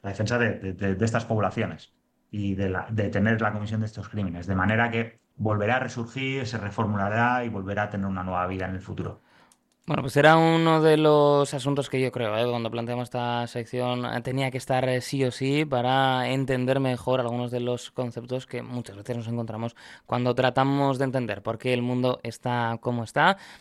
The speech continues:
Speaker 2: Lo hemos hecho de la mano del doctor en Derecho Internacional, investigador de la E H U,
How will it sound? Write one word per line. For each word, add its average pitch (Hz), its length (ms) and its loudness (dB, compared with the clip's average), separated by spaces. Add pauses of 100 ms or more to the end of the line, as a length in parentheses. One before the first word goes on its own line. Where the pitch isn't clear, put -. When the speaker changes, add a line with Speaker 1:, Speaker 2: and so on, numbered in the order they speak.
(200)
Speaker 2:
Lo 123 200 2
hemos 127 580 2
hecho 143 600 4
de 127 180 2
la 123 80 0
mano 123 640 -2
del 117 420 0
doctor 120 460 -2
en 131 200 -2
Derecho 113 540 -6
Internacional, 123 1120 -6 (400)
investigador 120 640 2
de 113 160 -2
la 117 320 -2
E 123 180 0
H 117 320 -2
U, 123 180 0